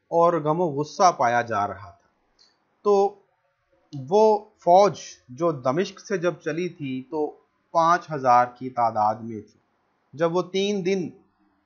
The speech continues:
बसरा में उसने क़याम किया, तैयारी की गई, तलवारें, घोड़े और खाने का बंदोबस्त किया गया और तमाम लोगों ने माली मदद भी की।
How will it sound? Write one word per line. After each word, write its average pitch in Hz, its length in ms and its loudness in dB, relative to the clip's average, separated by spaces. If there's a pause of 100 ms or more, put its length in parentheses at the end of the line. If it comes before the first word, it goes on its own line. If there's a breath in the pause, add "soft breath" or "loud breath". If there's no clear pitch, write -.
(260)
बसरा 175 360 0
में 185 140 -2
उसने 170 260 -8
क़याम 165 420 2
किया, 131 420 0
तैयारी 147 680 0
की 151 220 -14
गई, 110 280 -6 (1120)
तलवारें, 151 760 2
घोड़े 139 400 -4
और 147 220 -4
खाने 143 340 -4
का 147 100 -8
बंदोबस्त 131 540 -12
किया 117 200 0
गया 104 480 -8 (760)
और 151 260 -4
तमाम 165 500 2
लोगों 147 360 -4
ने 147 300 -6 (280)
माली 143 340 0
मदद 151 320 -2
भी 160 160 -6
की। 110 440 -14